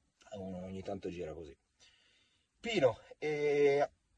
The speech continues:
anche lui stasera la sua partita l'ha fatta, alla fine giustamente non tornava più tanto, ma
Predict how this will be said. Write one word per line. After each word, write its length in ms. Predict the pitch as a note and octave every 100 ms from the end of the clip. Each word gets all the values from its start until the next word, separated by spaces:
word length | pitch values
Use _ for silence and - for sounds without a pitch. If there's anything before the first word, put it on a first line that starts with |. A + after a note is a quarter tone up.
| _
anche 240 | F3+ F#3+ A3+
lui 140 | F3+
stasera 340 | C3 A#2 C#3+
la 80 | A2
sua 160 | G#2+ A2+
partita 300 | C3 E3 A2+
l'ha 80 | F#2+
fatta, 560 | A#2+ - - - - B2
alla 180 | A#2 C3
fine 400 | - E3 B2+ A2
giustamente 720 | A2 A2+ B2 C#3 C3 A#2+ G2 F#2
non 240 | G2+ A2
tornava 320 | A2 A2 A2+
più 120 | G2+ G2+
tanto, 280 | A2+ G#2
ma 180 | F#2 D2+